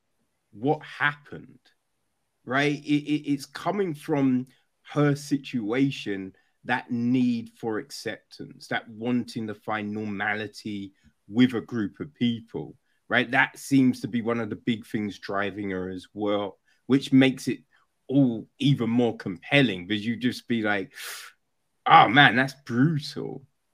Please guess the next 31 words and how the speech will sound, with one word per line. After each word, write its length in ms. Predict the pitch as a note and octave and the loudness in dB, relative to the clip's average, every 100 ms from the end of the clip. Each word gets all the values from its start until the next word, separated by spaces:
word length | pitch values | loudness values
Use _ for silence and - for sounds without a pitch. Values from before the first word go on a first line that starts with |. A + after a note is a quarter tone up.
| _ - | _ 2
Right? 280 | A#2+ D3 | 6 6
And 200 | A2 C#3 | 6 8
then 140 | C#3+ D3+ | 10 10
it's 160 | D3 | 8
just 180 | D3+ C#3 | 4 2
like, 200 | C#3 B2 | 2 2
"What, 200 | C#3+ C3 - - - | 2 2 -2 -20 0
what 320 | C3+ G3+ - | 4 4 4
could 220 | - E3 | -2 -2
be 140 | D3+ D3 | 0 0
worse 600 | A2+ C3 D3+ C#3 C3+ - | 4 8 8 8 4 -4
than 280 | B2+ A#2 A2 | -2 0 4
that?" 340 | C3+ G2+ G2+ | 4 4 0
And 120 | G#2 D3+ | -4 4
then 160 | D#3+ | 6
it's 180 | C#3+ C#3 | 6 4
just 180 | D3 B2+ | 0 -2
like, 140 | A#2+ - | -2 -4
"Oh 200 | B2+ F#2 | -6 -6
shit," 480 | - - A#2 - - - | -8 -8 -8 -8 -10 -14
<laughs> 140 | - - | -10 -2
right? 280 | B2+ - G#2 | -2 -2 -4
That, 280 | G#2 A#2 - - _ B4+ - | -2 -2 -4 -10 _ -4 4
that's 300 | - G#3 G#3 | 8 8 10
what's 220 | G#3 E3 - | 8 6 2
worse. 460 | D#3+ A#2 F#2 F2 - | 2 2 0 -8 -2
<laughs> 0 | |
Oh, 220 | D#3+ D3+ D3+ - | -2 0 -4 -2
God 320 | D3 F#3+ B2+ - | -2 -2 -4 -6
damn 380 | D3 F3 C#3+ | 2 2 2
it. 1800 | - - - - D#3 D3 - G3+ - G3 D3 - D3 - D#3 D3 - C#3+ | -4 -12 -16 -10 -8 -6 4 6 6 2 -2 -2 -6 -2 -4 -4 -4 -6